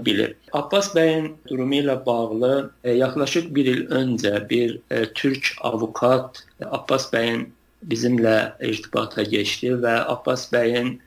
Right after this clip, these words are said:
dosyasını Birləşmiş Millətlərin bu hu-,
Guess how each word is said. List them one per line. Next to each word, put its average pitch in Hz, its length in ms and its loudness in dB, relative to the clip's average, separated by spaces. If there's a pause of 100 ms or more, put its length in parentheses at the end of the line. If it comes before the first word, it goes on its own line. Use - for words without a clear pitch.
(140)
dosyasını 139 1040 0
Birləşmiş 123 560 -2
Millətlərin 117 760 -2 (160)
bu 117 360 0
hu-, 123 220 -4